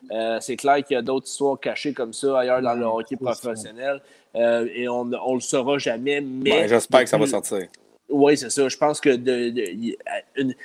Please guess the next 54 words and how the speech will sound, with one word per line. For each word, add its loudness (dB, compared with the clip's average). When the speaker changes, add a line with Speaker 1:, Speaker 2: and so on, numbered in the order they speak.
Speaker 1:
quand 8
il -2
y 6
a -2
une -12
vague, 2
euh, -2
comme -4
ça 0
de, -2
Speaker 2:
Ouais. 2
Speaker 1:
euh, -4
tu -6
sais, 0
de, -2
de -6
Speaker 2:
C'est 2
positif. 8
Speaker 1:
dénonciation, 0
euh, -4
c'est -8
positif, -4
puis -20
ça 2
l'emporte -4
d'autres 0
aussi, -6
d'autres 0
vagues 2
intéressantes. -4
Donc, -2
euh, 2
tu -16
sais, 0
je -4
Speaker 2:
Mhm. 4
Speaker 1:
pense 2
qu'il 0
y 4
en 2
a -2
peut-être -4
d'autres -2
qui -6
vont -2
sortir, -6
Speaker 2:
Ben, 4
Speaker 1:
euh, 0
Speaker 2:
tu -2
sais, 2
Speaker 1:
on 6
sait 6
Speaker 2:
euh, 4
Speaker 1:
pas. -6